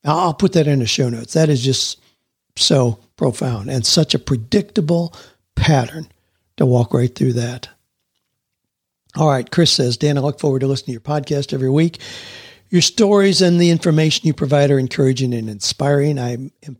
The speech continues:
fifty years old, recently moved my family from Texas to Idaho to be closer to the mountains and to enjoy the great outdoors.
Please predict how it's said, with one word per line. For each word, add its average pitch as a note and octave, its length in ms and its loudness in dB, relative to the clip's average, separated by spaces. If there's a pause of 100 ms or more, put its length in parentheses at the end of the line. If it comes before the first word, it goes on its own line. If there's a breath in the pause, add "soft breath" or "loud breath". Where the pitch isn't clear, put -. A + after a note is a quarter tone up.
fifty C#4 320 -4
years F#3+ 280 4
old, C#3+ 300 4
recently F#3 360 0
moved D#3+ 200 2
my C#3 160 0
family C#3 340 0
from B2+ 160 -8
Texas C#3 380 -2
to A#2+ 100 -12
Idaho C3+ 580 0
to - 440 -20
be D3 100 2
closer E3 380 0
to E3+ 100 2
the D3+ 80 0
mountains D3 440 0
and C#3+ 160 -2
to D3 80 4
enjoy C3+ 340 2
the C3 100 -2
great B2 200 2
outdoors. B2 720 -4